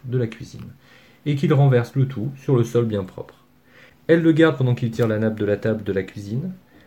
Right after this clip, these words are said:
Les bananes qui sont sur la table atterrissent sur la tête de Paul. Rosie garde toujours un œil sur Paul tandis qu'il se met à hurler.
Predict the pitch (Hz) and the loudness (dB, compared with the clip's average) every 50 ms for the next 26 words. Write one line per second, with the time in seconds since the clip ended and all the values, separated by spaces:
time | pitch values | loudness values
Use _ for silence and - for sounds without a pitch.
0 | _ - - 117 117 117 139 135 - 160 160 - 131 - - 113 110 - 165 156 | _ -2 0 2 4 6 6 6 6 4 0 -2 -4 -4 -4 -4 -2 -2 0 0
1 | 131 - - 131 143 160 147 135 123 113 120 131 - - 131 120 120 123 113 107 | 0 0 0 0 2 2 2 2 0 -2 -2 -4 -4 -2 -2 -2 -2 -2 -4 -4
2 | 104 - - - 104 107 123 139 135 - - _ _ _ _ - 110 127 123 139 | -6 -6 -6 -6 -6 -6 -6 -8 -10 -12 -18 _ _ _ _ -2 0 2 2 2
3 | 143 131 127 120 - - - 214 233 226 208 180 151 139 151 190 185 - 175 - | 2 0 0 0 -2 -4 -2 0 0 2 2 2 2 2 0 0 -2 -4 -4 -2
4 | - 110 113 - 196 185 185 185 - - 147 135 - 143 135 131 127 127 127 120 | 0 0 0 2 2 0 0 0 -2 -4 -6 -2 0 2 2 4 4 2 0 0
5 | 120 104 101 | -2 -4 -6